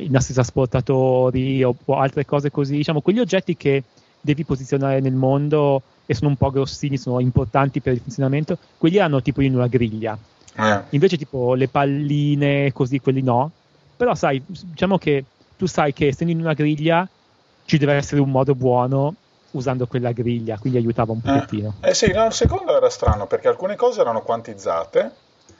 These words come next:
Speaker 2: altre
Speaker 1: Mhm.
Speaker 2: erano sempre quantizzate, ma quasi al pixel, eh, ed era veramente
Speaker 1: Ah.
Speaker 2: snervante. C'erano,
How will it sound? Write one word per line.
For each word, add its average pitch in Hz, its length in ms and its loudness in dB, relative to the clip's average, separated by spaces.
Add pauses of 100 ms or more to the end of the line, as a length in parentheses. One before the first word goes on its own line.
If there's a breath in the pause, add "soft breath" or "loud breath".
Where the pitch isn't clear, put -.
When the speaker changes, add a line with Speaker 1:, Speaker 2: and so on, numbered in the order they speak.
(180)
Speaker 2:
altre 170 500 2
Speaker 1:
Mhm. - 100 -6
Speaker 2:
erano 107 180 0
sempre 165 240 -2
quantizzate, 117 640 0
ma 98 100 -2
quasi 110 320 2
al 87 100 0
pixel, 90 640 -4
eh, 90 520 -2
ed 90 100 -4
era 120 140 4
veramente 117 340 2
Speaker 1:
Ah. 131 60 2
Speaker 2:
snervante. 104 640 0
C'erano, 113 340 -2